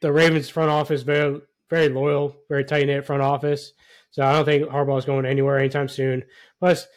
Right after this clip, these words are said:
if you get rid of him, then who are you gonna go get? You know, promote somebody from in, within the Ravens organization, or I, I don't think Harbaugh goes anywhere.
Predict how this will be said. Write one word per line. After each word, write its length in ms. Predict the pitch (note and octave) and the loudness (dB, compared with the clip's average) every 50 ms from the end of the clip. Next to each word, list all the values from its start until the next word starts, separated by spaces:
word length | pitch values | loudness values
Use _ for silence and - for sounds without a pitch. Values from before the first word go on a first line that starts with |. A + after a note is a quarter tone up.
| _ _ _ | _ _ _
if 120 | - D#3+ D#3+ | -4 -2 -2
you 60 | E3+ | 0
get 160 | E3+ F3 D#3+ | 2 2 2
rid 160 | E3 D#3+ D#3+ | 4 4 4
of 60 | D3+ C#3+ | 4 4
him, 100 | C#3 C3+ | 2 0
then 240 | C#3 C#3 C3 C3+ | 0 -2 -2 -4
who 180 | C#3+ C#3 - D#3+ | -6 -4 -2 0
are 20 | |
you 80 | F3 E3 | 0 2
gonna 160 | D#3+ D3+ D3 | 2 2 2
go 140 | C3+ C#3+ C3+ | 2 2 2
get? 360 | B2 B2+ B2 A#2+ A#2+ B2+ - _ _ _ _ | 0 -2 -8 -8 -8 -12 -16 _ _ _ _
You 140 | - C#3+ C#3+ | -2 -2 0
know, 60 | C3+ | 0
promote 320 | C3 - D3 D3 D3 D3+ D3+ | -2 -2 0 0 0 0 -2
somebody 260 | - D3 D3+ D3 C#3+ | -4 -4 -2 -2 -2
from 200 | C#3+ D3 C#3 C3 | -2 -4 -4 -4
in, 160 | C3 C3+ C3+ - _ _ _ _ _ _ _ | -4 -6 -8 -12 _ _ _ _ _ _ _
within 340 | - D3+ C3+ C#3 D3 C#3+ D3 | -6 -6 -2 0 0 0 0
the 260 | D3+ D#3 D3 D3 C#3+ C#3+ | 0 -2 -2 -4 -4 -2
Ravens 300 | - D#3 D3+ D3+ D3+ C#3+ | 0 0 0 0 0 0
organization, 720 | D#3 D#3 D3+ D#3 D3+ D3+ D#3+ D#3+ D#3+ - F3 E3+ E3 E3+ | 0 0 0 -2 0 0 0 0 0 0 -2 -2 -2 -4
or 300 | D#3+ B2+ A#2+ B2 A#2+ - _ _ _ _ _ _ _ _ _ _ _ _ _ _ _ _ _ - | -6 -8 -8 -8 -10 -12 _ _ _ _ _ _ _ _ _ _ _ _ _ _ _ _ _ -8
I, 280 | C#3 C#3 C3+ C3+ C3+ | -6 -4 -4 -2 0
I 20 | D3 | 0
don't 160 | D3 C#3 C3+ | 0 0 0
think 200 | C#3+ C#3 C3+ C#3 | -2 -2 -2 -2
Harbaugh 300 | C#3 C#3 B2+ C3 C3 C3 | -2 -4 -4 -4 -4 -4
goes 180 | B2+ B2 A#2 C3 | -6 -6 -6 -6
anywhere. 460 | B2 B2 B2 A#2+ A#2+ A#2+ A#2+ A#2 | -8 -8 -8 -10 -10 -12 -14 -16